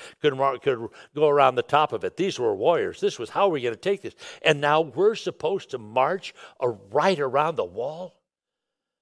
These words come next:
They can throw anything down on us. They can shoot arrows, throw spears. We're sitting ducks.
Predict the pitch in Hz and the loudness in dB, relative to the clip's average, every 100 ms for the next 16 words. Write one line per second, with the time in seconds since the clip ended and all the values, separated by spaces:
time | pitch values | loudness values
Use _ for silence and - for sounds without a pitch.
0 | _ _ 220 170 - 160 190 190 185 180 | _ _ -6 -6 -4 -2 2 2 0 4
1 | 185 202 175 113 - 156 113 - 180 208 | 4 4 0 -2 -2 -4 -4 0 4 4
2 | 226 135 - 196 185 - 226 190 113 190 | 4 2 0 -2 0 6 6 6 0 0
3 | 165 - 196 196 190 208 190 _ | 0 0 0 -2 -2 -4 -4 _